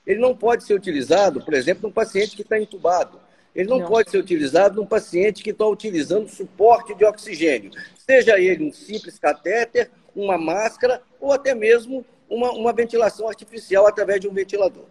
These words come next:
Speaker 1: tá? Então, esse medicamento, ele é pra fase inicial da doença,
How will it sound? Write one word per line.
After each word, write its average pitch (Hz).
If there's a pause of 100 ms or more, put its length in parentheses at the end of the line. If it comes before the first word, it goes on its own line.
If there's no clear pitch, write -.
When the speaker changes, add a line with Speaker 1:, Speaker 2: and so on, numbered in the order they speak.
(600)
Speaker 1:
tá? 117 (300)
Então, 151
esse 247
medicamento, 208
ele 147
é 196
pra 175
fase 190
inicial 226
da 214
doença, 123